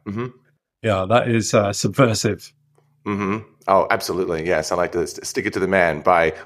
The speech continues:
Speaker 1: working harder for the man.
Speaker 2: <laughs> Joyful subversion. I'm not sure that's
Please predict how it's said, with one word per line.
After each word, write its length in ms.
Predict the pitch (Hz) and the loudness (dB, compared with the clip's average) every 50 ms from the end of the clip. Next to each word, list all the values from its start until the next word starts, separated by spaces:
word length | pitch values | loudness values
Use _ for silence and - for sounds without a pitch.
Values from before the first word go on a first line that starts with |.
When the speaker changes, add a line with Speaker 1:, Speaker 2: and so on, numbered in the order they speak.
| - - | -8 -2
Speaker 1:
working 300 | 98 101 101 - 90 90 | 0 0 0 0 -4 -4
harder 260 | 87 98 92 87 87 | 0 0 2 2 0
for 100 | - - | -2 -2
the 80 | 80 82 | -4 -4
man. 320 | 80 85 85 69 67 65 - - 165 - _ 147 135 - - - - | -2 -2 -2 -2 -4 -8 -12 -14 -14 -8 _ -6 -6 -6 -6 -8 -8
Speaker 2:
<laughs> 540 | 139 - - 240 - - - - - 110 | -8 -8 -10 -12 -12 -12 -12 -12 -10 -2
Joyful 380 | 104 - 143 131 120 - - 123 | 2 4 4 4 4 2 0 0
subversion. 580 | - - 117 - - 123 110 107 - - 104 98 | 0 0 -2 0 2 2 2 2 0 -2 -2 0
I'm 120 | 98 104 | 0 2
not 160 | 104 120 131 | 2 0 0
sure 180 | - - 123 107 | -2 -2 -2 0
that's 240 | 110 123 123 - | -2 -2 -4 -8